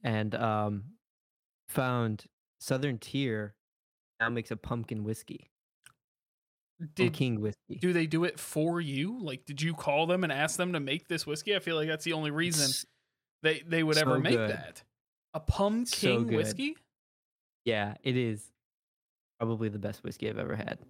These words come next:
Speaker 1: I'm gonna
Speaker 2: Do you
Speaker 1: throw that
Speaker 2: really
Speaker 1: out
Speaker 2: taste
Speaker 1: there.
Speaker 2: the pumpkin in it? I feel like pumpkin's one of those that,
Speaker 1: Um,
Speaker 2: like, the flavor is not strong enough to come out in whiskey.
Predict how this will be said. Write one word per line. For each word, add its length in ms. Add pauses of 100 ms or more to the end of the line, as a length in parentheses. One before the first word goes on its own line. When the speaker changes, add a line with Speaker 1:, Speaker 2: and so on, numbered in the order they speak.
(100)
Speaker 1:
I'm 80
gonna 60
Speaker 2:
Do 40
you 80
Speaker 1:
throw 40
that 40
Speaker 2:
really 160
Speaker 1:
out 60
Speaker 2:
taste 180
Speaker 1:
there. 60
Speaker 2:
the 60
pumpkin 300
in 120
it? 80
I 80
feel 160
like 100
pumpkin's 380
one 140
of 60
those 180
that, 100
Speaker 1:
Um, 100
Speaker 2:
like, 340
the 140
flavor 500
is 200
not 260
strong 400
enough 200
to 340 (340)
come 180
out 220
in 120
whiskey. 420